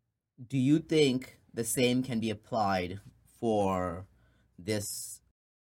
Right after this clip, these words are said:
um, the, th-, this type of racism and at-, racist attacks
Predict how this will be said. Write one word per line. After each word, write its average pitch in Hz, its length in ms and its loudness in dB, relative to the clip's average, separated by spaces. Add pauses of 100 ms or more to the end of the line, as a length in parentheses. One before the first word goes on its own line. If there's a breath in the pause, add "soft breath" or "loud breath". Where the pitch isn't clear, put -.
(180)
um, 73 140 -12 (1500)
the, 95 160 -8 (120)
th-, - 140 -20
this 101 200 -8
type 120 180 -8
of 98 80 -2
racism 101 440 -4
and 87 100 -6
at-, 85 180 -12
racist 101 300 -6
attacks - 480 -12